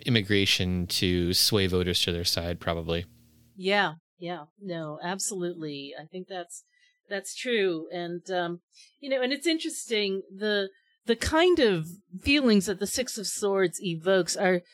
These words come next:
Speaker 2: less of kind of empathy and compassion so much as, "Oh my God, this is a huge problem and we have to solve it one way or another."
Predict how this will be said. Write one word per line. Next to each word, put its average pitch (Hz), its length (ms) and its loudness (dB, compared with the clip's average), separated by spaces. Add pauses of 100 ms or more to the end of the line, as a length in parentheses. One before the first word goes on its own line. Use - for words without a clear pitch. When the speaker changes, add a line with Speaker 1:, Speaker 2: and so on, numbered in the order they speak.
(240)
Speaker 2:
less 247 400 0
of 202 260 0
kind 185 300 4
of 165 220 2
empathy 214 580 4
and 160 160 4
compassion 185 1000 4 (240)
so 202 200 6
much 190 280 6
as, 175 200 6
"Oh 202 160 6
my 190 160 6
God, 170 280 4
this 165 140 4
is 165 140 4
a 165 60 8
huge 180 480 4
problem 156 520 6
and 147 220 4
we 156 140 6
have 151 320 4
to 170 80 4
solve 147 340 4
it 139 140 2
one 139 240 6
way 135 180 4
or 147 100 6
another." 139 520 2